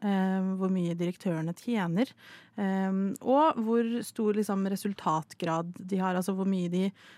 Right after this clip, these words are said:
eh, altså overskudd målt i prosent av utgiftene. Og det varierer jo fra samskipnad til samskipnad. Ehm, men totalt da, eh, så har hele landets samskipnader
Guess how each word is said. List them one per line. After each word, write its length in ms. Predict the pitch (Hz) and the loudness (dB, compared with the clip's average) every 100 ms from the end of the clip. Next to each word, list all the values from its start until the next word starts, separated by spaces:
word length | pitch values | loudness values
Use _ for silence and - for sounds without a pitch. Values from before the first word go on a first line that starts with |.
| - - | -12 -4
eh, 480 | 190 185 185 185 185 | 0 2 2 0 0
altså 200 | 185 214 | 0 2
overskudd 760 | 240 190 160 - - 262 202 | 4 4 2 -2 -2 0 2
målt 400 | 190 180 180 - | 2 2 0 -2
i 60 | 202 | -4
prosent 520 | 208 - 175 170 - | -4 -4 -4 -4 -4
av 100 | 175 | -6
utgiftene. 760 | 226 190 - 196 - - 190 185 220 | -4 -6 -6 -14 -18 -2 0 0 0
Og 60 | |
det 140 | 202 196 | 2 4
varierer 500 | 196 202 175 160 175 | 4 4 2 2 4
jo 160 | 277 | 2
fra 220 | 269 208 | 4 0
samskipnad 600 | 196 196 180 180 185 185 180 | 2 0 -2 -4 -4 -4 -4
til 100 | 202 | -2
samskipnad. 580 | 190 175 175 214 285 240 - - - - | -2 -2 0 4 4 0 -8 -20 -20 -8
Ehm, 600 | 202 196 196 202 202 202 - _ _ _ _ - - | -2 2 2 2 2 0 -6 _ _ _ _ -14 2
men 380 | 220 240 269 233 | 4 8 6 4
totalt 600 | - 226 - 220 269 - | 0 -2 4 4 4 2
da, 120 | 285 190 - 247 | 0 0 -4 -2
eh, 520 | 214 208 208 208 202 | 2 2 2 2 0
så 140 | 202 214 | 2 4
har 180 | 208 | 4
hele 340 | 208 233 170 185 | 4 2 2 2
landets 560 | 170 170 175 - - - - - - | 2 2 0 -4 -10 -12 -20 -20 -2
samskipnader 640 | 220 185 175 165 170 | 0 0 -2 -2 2